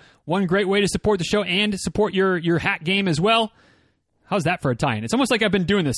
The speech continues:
for a while. Dizruns dot com slash head sweats is the link. Uh, save forty percent on anything and everything that you purchase, even if it's on sale. You can save forty percent on that as well by using the code Dizruns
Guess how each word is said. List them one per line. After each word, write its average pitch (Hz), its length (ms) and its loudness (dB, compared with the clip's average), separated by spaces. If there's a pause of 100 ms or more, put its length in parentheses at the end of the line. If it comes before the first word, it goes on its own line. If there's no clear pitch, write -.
for 139 100 -2
a 123 80 0
while. 117 300 -2 (280)
Dizruns 247 400 2
dot 247 220 2
com 240 220 2
slash 220 260 2
head 233 220 2
sweats 226 280 0
is 214 120 0
the 202 100 0
link. 233 280 0 (380)
Uh, 156 280 0 (100)
save 202 300 0
forty 233 240 4
percent 220 360 0 (200)
on 196 160 2
anything 233 480 2
and 202 80 0
everything 220 420 0
that 208 80 0
you 175 140 0
purchase, 247 480 2
even 226 180 0
if 202 80 -2
it's 196 140 -2
on 208 160 0
sale. 233 480 2 (320)
You 147 100 -2
can 147 80 0
save 185 260 0
forty 196 200 2
percent 190 260 -2
on 185 60 0
that 185 100 2
as 175 140 -2
well 180 240 2
by 160 100 0
using 165 200 0
the 160 60 0
code 156 220 -2
Dizruns 165 360 0